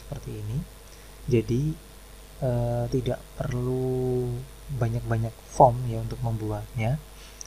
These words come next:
Dan ini juga berbeda dengan yang pernah saya buat sebelumnya. Untuk yang ini dia lebih simpel, jadi kita langsung membaca nama sheetnya dan sebagainya. Oke, seperti itu.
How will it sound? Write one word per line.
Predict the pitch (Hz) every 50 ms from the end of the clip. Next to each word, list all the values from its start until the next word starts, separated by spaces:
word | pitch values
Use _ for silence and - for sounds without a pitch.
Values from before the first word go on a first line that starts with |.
| - - - - -
Dan | 139 117 110
ini | 120 139 147
juga | 147 131 123 123 110
berbeda | 117 120 113 - 120 110 110 120
dengan | 123 123 117 117 113
yang | 110 110 107
pernah | 104 - 113 113 110
saya | - - 113 110 104
buat | 107 113 107 -
sebelumnya. | - 127 110 110 107 110 107 101 98 101 104 117 139 - - - - - - - - - - - - - -
Untuk | 127 113 117 110 117
yang | 117 113 113
ini | 113 123 135
dia | 135 135
lebih | 127 123 117 117 110
simpel, | - - 117 113 104 - - 113 107 113 135 147 147
jadi | 117 107 113
kita | 113 120 113 - 127
langsung | 120 117 113 107 - 143 139 135
membaca | 123 110 107 107 104 - 127 127
nama | 120 113 110 110 113 104
sheetnya | - - - - - - - 139
dan | 127 117 104
sebagainya. | 110 110 107 104 104 104 107 101 101 101 101 98 - - - - - - - - - - - - - - - - - - - - - - - - - - - - - -
Oke, | - 120 104
seperti | 104 - - 123 113 110 - 123 113 110
itu. | 101 - 110